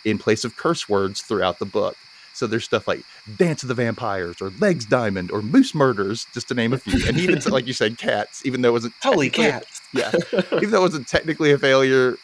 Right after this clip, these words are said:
Speaker 1: all the way, you know, still, he goes, "Come on." <laughs> He's gonna give you a little wink. And
Speaker 2: Yeah.
Speaker 1: I kind of was surprised they didn't use, like, Spider-Man Into the Dark or something, <laughs> which
Speaker 2: Yeah.
Speaker 1: that, that would have been funny.
Speaker 2: Well, this was, what, twenty thirteen, I think we said. So I don't know when, I don't know when Spi-, I don't think Spider-Man would have hit by then. So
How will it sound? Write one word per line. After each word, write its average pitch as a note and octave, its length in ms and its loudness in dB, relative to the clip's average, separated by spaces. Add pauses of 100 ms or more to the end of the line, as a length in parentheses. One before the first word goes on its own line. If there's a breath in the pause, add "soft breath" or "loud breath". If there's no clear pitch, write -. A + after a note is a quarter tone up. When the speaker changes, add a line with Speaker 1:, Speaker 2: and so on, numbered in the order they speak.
(280)
Speaker 1:
all A#2+ 180 4
the A#2+ 80 2
way, A#2 340 4
you B2+ 100 0
know, A2 200 2
still, F#2+ 460 0 (240)
he C3+ 80 -2
goes, A2 180 0
"Come - 160 -4
on." E2+ 160 -6 (160)
<laughs> - 220 -4
He's C#4 120 -4
gonna - 220 0
give D#3 140 2
you D3+ 40 2
a C#3 60 2
little C3+ 140 2
wink. B2 240 -2 (720 loud breath)
And D#3 80 2
Speaker 2:
Yeah. G3 60 4
Speaker 1:
I A3+ 60 4
kind G#3+ 160 2
of F3+ 60 2
was D#3 140 -2
surprised C3+ 340 2
they C3 80 2
didn't B2 180 -4
use, A#2+ 120 -2
like, A2 160 0
Spider-Man A2 500 -2
Into A2 160 -8
the G2 80 -6
Dark G2 320 0
or B2+ 60 -2
something, - 480 0 (500)
<laughs> - 640 -14
which F#3+ 140 -4
Speaker 2:
Yeah. C#3+ 160 2
Speaker 1:
that, A2+ 200 -2 (220)
that C3+ 80 4
would B2 100 4
have G#2+ 60 -2
been G2 80 -6
funny. E2+ 320 -8 (340)
Speaker 2:
Well, C#3+ 120 4
this F3 120 4
was, E3 80 -6
what, D3 160 4
twenty C#3 220 0
thirteen, C3+ 400 -2
I C3+ 80 0
think D3+ 160 -8
we D3+ 100 -6
said. D3+ 300 0
So C3+ 80 0
I A#2+ 40 2
don't C3+ 120 0
know C3+ 100 0
when, B2 420 -2
I B2 100 0
don't D#3+ 120 2
know D3+ 80 0
when C3 140 0
Spi-, B2+ 280 -2
I A#2 60 -2
don't D#3+ 120 2
think F3 120 -8
Spider-Man C3 380 0
would A#2+ 80 0
have A2+ 100 -4
hit C#3+ 140 -2
by A#2+ 140 0
then. G#2 220 -6
So G#2 340 -6